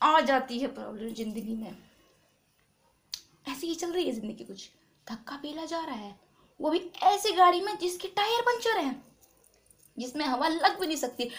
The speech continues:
पंचर नहीं, चा-, टायर को कोई काट काट के जा चुका है, जिसमें हवा डालने की तो कोई है ही नहीं, और ना जेब में पैसे कि नया टायर लगवा लूँ। जिंदगी बेकार है, जिंदगी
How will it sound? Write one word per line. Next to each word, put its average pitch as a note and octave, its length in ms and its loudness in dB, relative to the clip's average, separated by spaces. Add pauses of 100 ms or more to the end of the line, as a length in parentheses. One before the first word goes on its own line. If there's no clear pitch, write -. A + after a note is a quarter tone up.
(180)
पंचर G4 360 2
नहीं, A4 260 -2 (480)
चा-, C#4 220 -2 (140)
टायर B3 440 6
को F4 160 0
कोई E4 180 -2
काट A4+ 360 -2
काट F4+ 300 6
के C4 80 -2
जा G3 180 -2
चुका - 280 -14
है, - 180 -20 (580)
जिसमें B3+ 240 -2
हवा A#3 300 0
डालने A#3 320 -2
की C4 100 -8
तो C#4+ 140 -6
कोई D#4 140 -2
है A#3+ 180 -4
ही A3+ 120 -8
नहीं, A3+ 120 -4
और B3+ 160 4
ना C#4 100 2
जेब D4+ 200 0
में E4 200 0
पैसे E4 320 0
कि D4 120 -6
नया D4 240 -2
टायर D#4 340 0
लगवा A3 280 -6
लूँ। - 200 -12 (1500)
जिंदगी C4 540 -4
बेकार F#3 500 -10
है, - 220 -20 (920)
जिंदगी G#3 380 -8